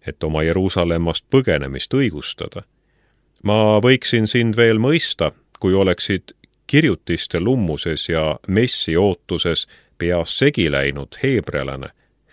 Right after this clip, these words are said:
Aga sina oled ju roomlane ja filosoof. Surnud mees ei tõuse hauast. Niisugust asja ei ole kunagi juhtunud ja ei võigi juhtuda.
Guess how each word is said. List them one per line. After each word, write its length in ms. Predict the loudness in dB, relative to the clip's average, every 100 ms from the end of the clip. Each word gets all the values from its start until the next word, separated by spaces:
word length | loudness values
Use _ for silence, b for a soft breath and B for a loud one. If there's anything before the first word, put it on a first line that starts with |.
| b b b -8
Aga 140 | -2
sina 220 | 2 4 4
oled 260 | 4 4
ju 100 | 2
roomlane 720 | 4 4 4 2 -2 -4 -2
ja 120 | -2 -2
filosoof. 1040 | -2 0 0 -2 -6 -8 -10 -14 _ _ _ _ _ _
Surnud 720 | -10 -2 2 2 0 -4 -4
mees 480 | -2 0 0 -4 -6
ei 120 | -4
tõuse 360 | -2 -2 -2 -2
hauast. 640 | 0 0 0 -6 -12 -14 _ _ _ -6
Niisugust 720 | 2 6 4 2 -4 -6 -2
asja 340 | -2 -2 -4 -6
ei 40 |
ole 180 | -4 -4 -2
kunagi 500 | 0 0 0 -2 -2
juhtunud 580 | -2 -2 -10 -10 -8 -8
ja 160 | -6 -2
ei 140 | -4
võigi 480 | -2 -2 -2 -4 -4
juhtuda. 500 | -4 -4 -8 -16 -16